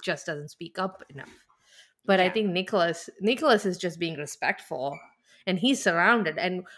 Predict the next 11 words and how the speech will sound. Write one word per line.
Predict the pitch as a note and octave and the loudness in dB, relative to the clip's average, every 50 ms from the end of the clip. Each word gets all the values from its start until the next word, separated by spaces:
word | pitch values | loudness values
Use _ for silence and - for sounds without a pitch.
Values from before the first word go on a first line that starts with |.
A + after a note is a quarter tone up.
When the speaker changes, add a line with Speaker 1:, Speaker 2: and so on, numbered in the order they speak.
| - _ | -16 _
Speaker 1:
what | - F#3+ G#3+ G#3+ G3 F#3+ | 4 6 6 6 6 4
Monica | F3+ F3 G3 A3 A#3+ A#3+ A#3 G3 E3+ E3 | 2 4 6 6 4 4 2 0 0 0
tells | - - F#3 E3+ E3 - | 2 2 2 2 0 -2
Nicholas | F#3 F3+ E3+ - F3 E3 D#3+ D#3 - | -4 -4 -2 -2 -2 -2 -2 -4 -4
is | E3 D3 D3 | -6 -6 0
right. | D3+ E3+ G3 G#3 F#3 E3+ - - | 2 4 4 2 2 -4 -6 -6
Like, | F#3 F#3 F#3 F3 F3 - | -4 -4 -4 -6 -10 -10
you | - G3 F#3 F#3+ F#3+ G#3+ B3 A#3+ | -6 -4 -2 0 2 2 0 0
came | - - - G#3+ A3+ B3 A#3 A3+ - | -2 0 2 4 4 4 4 2 2
into | G3+ G#3+ G3+ G3 - - F#3 | 2 2 2 2 0 -2 -2
this | E3 E3+ E3 E3 E3 D#3+ - - - - | 0 2 2 2 2 0 -2 -8 -14 -18